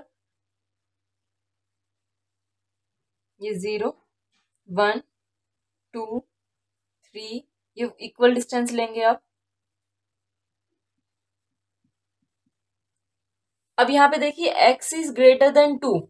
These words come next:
जब भी आप इसको ऐसे represent करेंगे तो इसमें आपको एक चीज ध्यान रखनी है,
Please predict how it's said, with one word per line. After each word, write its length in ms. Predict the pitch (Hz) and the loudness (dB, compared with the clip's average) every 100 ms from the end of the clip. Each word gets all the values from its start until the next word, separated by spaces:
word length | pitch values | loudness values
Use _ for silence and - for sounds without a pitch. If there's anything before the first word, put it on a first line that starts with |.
| _ _ - | _ _ -2
जब 140 | 226 | -2
भी 100 | 240 269 | 0 0
आप 160 | 262 | 0
इसको 200 | 262 269 | -2 0
ऐसे 240 | 247 247 254 | 0 0 -2
represent 520 | 254 240 226 233 233 | 2 2 2 -2 0
करेंगे 460 | 226 202 196 254 - _ _ _ _ _ - | 2 2 0 -2 -4 _ _ _ _ _ -10
तो 100 | 302 | -6
इसमें 260 | 285 277 285 | -4 -4 -2
आपको 240 | 277 269 277 | -2 -2 -6
एक 180 | 269 | -6
चीज 180 | - 277 | -6 -4
ध्यान 320 | 247 247 240 240 | 0 2 4 2
रखनी 340 | 240 233 214 | 2 -6 -2
है, 140 | 226 | -4